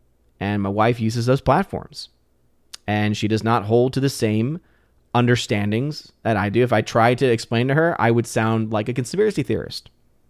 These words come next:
E-, even with, with, with the facts in front of me. Again, that's just the world that we live in today. All right? And I, I'm, again, happy wife is a happy life. That's the main thing. But then the other thing, too, it's like,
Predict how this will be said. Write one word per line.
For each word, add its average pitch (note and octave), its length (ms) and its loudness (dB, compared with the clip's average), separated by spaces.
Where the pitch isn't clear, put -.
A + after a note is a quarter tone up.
E-, G#2 160 -4
even E3 300 6
with, D#3+ 180 2
with, C3 160 -6
with A#2 120 -4
the A2 60 -2
facts D3 300 2
in E3 60 -2
front G3 220 4
of A#2 40 2
me. F2 140 -4
Again, A2+ 260 4
that's B2+ 260 0
just - 160 -6
the F3+ 80 2
world A#2 280 4
that A2+ 80 -2
we C3+ 100 0
live C3 180 2
in C#3 80 0
today. F3 380 -2
All E2 60 -10
right? C#3 320 0
And A2 340 2
I, A2+ 240 4
I'm, C#3+ 240 2
again, B2+ 460 0
happy G#2+ 260 -2
wife A#2+ 260 4
is A#2 80 -2
a A#2 60 2
happy A#2+ 240 2
life. A2+ 240 0
That's G3 200 2
the A#3+ 100 2
main B3+ 240 2
thing. - 320 -8
But D3 80 6
then D3+ 100 6
the D3+ 100 6
other B3+ 140 6
thing, E3+ 180 2
too, A3+ 200 2
it's E3 140 2
like, D3 180 4